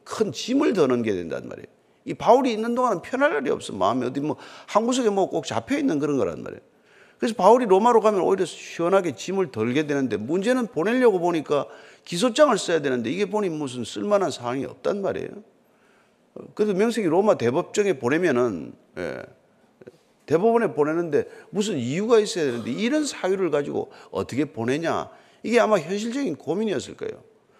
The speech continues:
그렇다고 무죄로 풀어주기에는 너무 정치적인 압력이 크고 그래서 어떤 죄목을 발견하는 데 좀 도움을 달라.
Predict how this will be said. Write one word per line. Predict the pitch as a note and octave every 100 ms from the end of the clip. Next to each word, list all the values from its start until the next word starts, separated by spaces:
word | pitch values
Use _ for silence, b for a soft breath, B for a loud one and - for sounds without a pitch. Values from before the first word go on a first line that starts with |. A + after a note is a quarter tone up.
| b
그렇다고 | - B3 A3+
무죄로 | C#3+ D#3 B3 B3+ F#3+ -
풀어주기에는 | - D4+ A#3 B3 G3 E3 E3 C3
너무 | F#2+ D3+ G#3
정치적인 | G3 G3+ - E3+ -
압력이 | A#2+ D3 C#3+ G2+
크고 | - - F#3+ D3+ E2 - - _ _ _ _ _ _ _ - _ _ B B B B B _ _ _
그래서 | - B3+ G#3+
어떤 | F3 A3+ C#3+
죄목을 | - A#2+ D#3+ A3+ C4+ B3
발견하는 | G#3+ G#3+ G#3+ G#3+ G#3
데 | G3
좀 | D#3+ C#3
도움을 | - D#3+ D#3 B2
달라. | F2 D#2 F2 E2 -